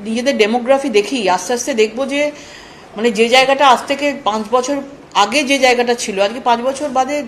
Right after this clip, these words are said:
পুরো ভূগোল মানচিত্র পুরো বদলে গেছে। এবং সেটা শুধুমাত্র হয়েছে যে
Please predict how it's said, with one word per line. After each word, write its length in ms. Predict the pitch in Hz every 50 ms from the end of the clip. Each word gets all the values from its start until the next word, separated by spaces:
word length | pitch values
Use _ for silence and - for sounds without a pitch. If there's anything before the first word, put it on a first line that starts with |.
| 214 - - - -
পুরো 140 | - 262 262
ভূগোল 460 | 214 208 220 214 233 277 294 302 285
মানচিত্র 520 | 240 233 214 220 226 220 285 277 - 294 294
পুরো 180 | 285 294 285
বদলে 320 | 247 254 269 269 302 359 381
গেছে। 320 | 285 226 - - - - - - - - - - - - - - - - - - - - - - -
এবং 180 | - 233 277 285
সেটা 220 | - 285 294 311
শুধুমাত্র 680 | 302 302 - 277 247 302 330 370 370 349 359 - 370
হয়েছে 320 | 339 294 320 320 311 330 330
যে 120 | 339 339